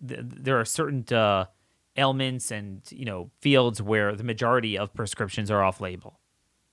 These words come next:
Next is right to fill. All pharmacists must fill F D A approved medications for off-label use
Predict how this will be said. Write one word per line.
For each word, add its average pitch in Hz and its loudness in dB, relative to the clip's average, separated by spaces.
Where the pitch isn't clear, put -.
Next 135 0
is 123 2
right 113 2
to 147 -4
fill. 131 2
All 135 8
pharmacists 139 2
must 123 2
fill 139 4
F 131 2
D 139 4
A 131 8
approved 131 0
medications 127 0
for 113 -4
off-label 120 2
use 107 -2